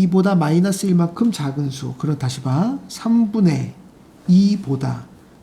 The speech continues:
마이너스 일만큼 작은 수. 얘를 뭐라고 해? 얘를 A라고 하는 거야. A는 그래서 삼분의 이 플러스 일이 되는 거야. 얘는 삼분의, 삼분의 오가 되겠습니다. 삼분의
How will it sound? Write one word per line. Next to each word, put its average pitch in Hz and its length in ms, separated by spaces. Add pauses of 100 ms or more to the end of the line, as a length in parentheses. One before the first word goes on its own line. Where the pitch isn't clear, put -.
마이너스 190 720
일만큼 156 1000 (280)
작은 151 600
수. 131 220 (200)
얘를 180 240
뭐라고 143 460
해? 269 160 (180)
얘를 190 380 (380)
A라고 156 420
하는 160 220
거야. 123 200 (120)
A는 147 420
그래서 131 340
삼분의 196 640
이 165 360 (460)
플러스 240 340
일이 160 240
되는 117 260
거야. 120 180 (400)
얘는 156 380
삼분의, 190 800 (640)
삼분의 220 640 (800)
오가 196 400
되겠습니다. 131 580
삼분의 175 640